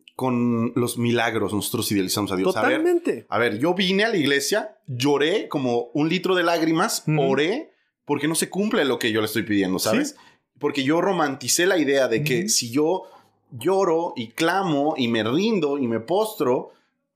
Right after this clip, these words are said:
Speaker 1: las cosas tienen que suceder. Porque en la
Speaker 2: Sí.
Speaker 1: Biblia hay historias donde alguien hizo esto, pues la consecuencia era que el, el milagro se cumplía, ¿no?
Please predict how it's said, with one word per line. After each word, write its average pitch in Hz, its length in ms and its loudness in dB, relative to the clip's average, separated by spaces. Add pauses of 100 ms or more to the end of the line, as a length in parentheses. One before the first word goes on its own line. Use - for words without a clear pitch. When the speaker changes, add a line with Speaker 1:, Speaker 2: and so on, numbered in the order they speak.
Speaker 1:
las 113 220 -2
cosas 151 240 0
tienen 127 180 0
que 120 80 -6
suceder. 147 320 0
Porque 139 240 -2
en 131 80 2
la 123 100 2
Speaker 2:
Sí. 131 60 -2
Speaker 1:
Biblia 123 240 0
hay 127 80 0
historias 151 480 0
donde 117 180 0
alguien 120 280 0
hizo 170 240 2
esto, 196 340 0
pues - 300 -4 (120)
la 107 140 -2
consecuencia 107 580 0
era 101 220 2
que 95 340 -2
el, 107 200 0
el 104 80 0
milagro 110 240 0
se - 120 -4
cumplía, 117 400 0
¿no? 139 280 -2